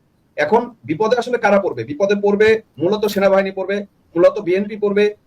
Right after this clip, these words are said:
আহ, মূলত সরকার পড়বে, দেশের জনগণ পড়বে, সরকার পড়বে, আমলাতন্ত্র পড়বে। তাহলে কি হচ্ছে? পুরা জিনিস, পুরা সিস্টেমটাই কিন্তু বাতিল এবং নতুনভাবে এক, তারা একটা সরকার গঠন করার চেষ্টা করবে। এবং ইউনূস এখন এই প্ল্যান করছে যে, "বাবা, ঠিক আছে, তোমরা এখন সামলাও, তোমরা আমার নিয়োগ দিছিলা,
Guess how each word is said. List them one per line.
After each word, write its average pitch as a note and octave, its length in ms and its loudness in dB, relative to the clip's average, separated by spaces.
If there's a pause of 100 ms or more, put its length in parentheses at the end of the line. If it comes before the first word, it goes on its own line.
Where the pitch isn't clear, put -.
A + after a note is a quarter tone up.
(160)
আহ, D#3+ 380 0
মূলত G3 280 2
সরকার G3 420 2
পড়বে, G#3 160 0
দেশের G3 220 -6
জনগণ A3+ 380 2
পড়বে, G#2+ 240 -4 (260)
সরকার A3+ 360 2
পড়বে, A3+ 220 2
আমলাতন্ত্র A3+ 540 -2
পড়বে। - 240 -6 (240)
তাহলে A3+ 240 4
কি A#3+ 140 -2
হচ্ছে? G3+ 220 -2
পুরা F#3+ 260 2
জিনিস, A3 320 -4
পুরা G#3 160 0
সিস্টেমটাই B3 500 -2
কিন্তু A3+ 200 -6
বাতিল G3+ 340 -2 (220)
এবং G3+ 200 4
নতুনভাবে A#3 460 4
এক, G#3+ 160 -2
তারা G3 200 2
একটা F#3+ 160 -4
সরকার F3+ 320 -2
গঠন E3+ 220 -2
করার D#3+ 160 -4
চেষ্টা F3 220 -2
করবে। A#3 240 4 (220)
এবং G3 220 4
ইউনূস C4 320 2 (100)
এখন A3+ 320 0
এই G3 100 0
প্ল্যান A3+ 260 0
করছে A#3 300 -2
যে, G3+ 100 0
"বাবা, G3+ 200 2
ঠিক A3 180 -6
আছে, G3+ 120 -2
তোমরা G3 260 0
এখন G#3 140 -2
সামলাও, A3 420 0
তোমরা F3+ 200 -2
আমার F#3+ 200 0
নিয়োগ G3 180 -2
দিছিলা, G3 380 -2